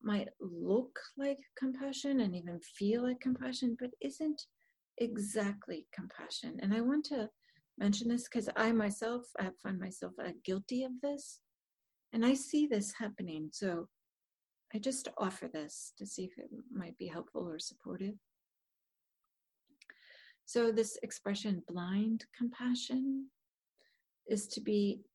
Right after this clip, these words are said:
exaggeratedly tolerant, to be completely confrontation phobic, and to be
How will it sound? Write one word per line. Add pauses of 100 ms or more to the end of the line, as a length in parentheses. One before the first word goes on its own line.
(200)
exaggeratedly (380)
tolerant, (2000)
to
be
completely
confrontation (320)
phobic, (1500)
and
to
be